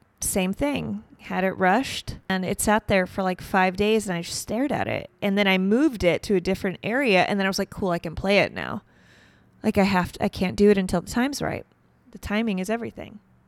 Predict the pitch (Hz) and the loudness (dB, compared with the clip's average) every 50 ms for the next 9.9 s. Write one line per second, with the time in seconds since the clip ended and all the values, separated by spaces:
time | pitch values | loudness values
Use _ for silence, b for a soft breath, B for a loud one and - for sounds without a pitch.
0 | _ _ _ - - - 240 233 262 285 269 254 - - - 233 262 - 247 202 | _ _ _ -12 -6 0 2 4 4 4 2 0 0 4 6 6 6 8 8 6
1 | 180 185 185 - - - 180 175 175 170 170 185 180 - - 196 185 185 180 185 | 6 6 2 0 2 2 2 4 4 2 0 0 -2 0 2 4 4 4 4 4
2 | 185 - - - - 202 190 185 185 185 180 180 180 - - - _ - 202 196 | 0 -6 -8 -2 0 2 4 4 4 4 4 2 0 -2 -4 -8 _ 0 0 0
3 | - - 220 196 - 180 170 170 180 190 185 _ _ b b b b b b b | 0 0 -2 0 0 0 0 0 -4 -6 -8 _ _ b b b b b b b
4 | b b b b b b b b b _ - 226 240 254 269 226 214 254 311 339 | b b b b b b b b b _ 2 6 6 6 6 6 6 4 4 4
5 | - - - - 196 185 - 170 165 170 196 208 - - - B B B - - | 4 2 0 0 2 2 0 0 -4 -4 -6 -6 -8 -8 -8 B B B -8 -2
6 | - 226 233 240 254 240 - 247 240 226 - - 277 277 233 - 269 254 254 247 | 2 4 4 4 4 4 4 4 2 2 2 0 -2 -2 0 2 4 4 4 4
7 | 233 240 240 226 220 190 185 - - - - - - - - - - - 226 233 | 6 6 6 6 6 4 2 0 -2 -2 -2 -2 -4 -8 -12 -8 0 4 6 8
8 | 226 220 214 - 240 233 226 214 196 214 208 208 202 - - - 220 196 190 - | 8 8 6 6 4 4 4 4 4 2 0 0 0 -2 -4 -8 -6 -6 -6 -6
9 | 220 240 302 277 233 - - - - 190 165 170 175 180 175 175 202 | -8 -8 -6 -8 -8 -8 -10 -8 -2 -2 0 2 2 0 0 0 -4